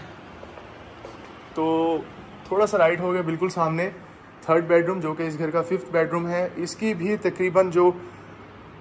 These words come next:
dimensions हैं वो तकरीबन सेम ही हैं, जो कि ground floor का आपने master bedroom देखा था। खूबसूरत पहले इसका सीलिंग का डिज़ाइन भी completely देख लें,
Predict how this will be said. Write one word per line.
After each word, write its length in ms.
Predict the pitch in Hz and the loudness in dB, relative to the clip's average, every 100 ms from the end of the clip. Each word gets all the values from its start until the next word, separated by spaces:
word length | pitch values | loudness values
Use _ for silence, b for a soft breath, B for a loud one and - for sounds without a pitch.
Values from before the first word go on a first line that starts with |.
| - | -8
dimensions 600 | 151 156 165 196 190 226 | 2 4 4 2 2 2
हैं 100 | 196 | 4
वो 120 | 196 196 | 4 4
तकरीबन 380 | 180 165 185 190 | 2 2 2 2
सेम 280 | 180 180 190 | 2 2 2
ही 80 | |
हैं, 120 | 190 180 | 0 0
जो 120 | 165 | 0
कि 100 | 175 | 0
ground 280 | 147 156 180 | 4 4 4
floor 200 | 175 170 | 0 2
का 100 | 170 | 4
आपने 200 | 156 175 | 4 2
master 320 | 156 147 147 | 2 2 0
bedroom 300 | 170 160 165 | 2 2 2
देखा 260 | 156 151 165 | -2 -2 0
था। 140 | 165 160 | 2 0
खूबसूरत 440 | 170 - 202 196 | -2 -6 0 0
पहले 240 | 190 165 165 | 4 4 4
इसका 180 | 165 | 2
सीलिंग 280 | 165 165 156 | -2 0 0
का 60 | 160 | 0
डिज़ाइन 300 | 139 143 165 | 2 0 0
भी 80 | 175 | -2
completely 500 | 165 151 151 156 160 | -2 -2 -4 -2 -2
देख 220 | 156 156 | -2 0
लें, 140 | 175 | -2